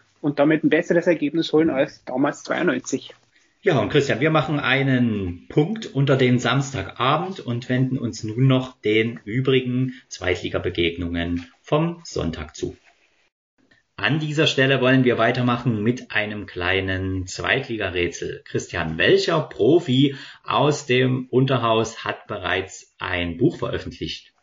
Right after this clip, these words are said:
Speaker 1: Oh, keine Ahnung, Martin. Du hast mich jetzt einen total falschen Fuß erwischt.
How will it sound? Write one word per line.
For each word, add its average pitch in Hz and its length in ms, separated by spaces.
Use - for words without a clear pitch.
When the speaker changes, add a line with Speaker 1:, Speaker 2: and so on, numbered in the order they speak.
Speaker 1:
Oh, 170 180
keine 151 320
Ahnung, 131 280
Martin. 127 200
Du 156 80
hast 165 120
mich 170 100
jetzt - 100
einen 156 120
total 151 300
falschen - 440
Fuß 180 240
erwischt. 135 380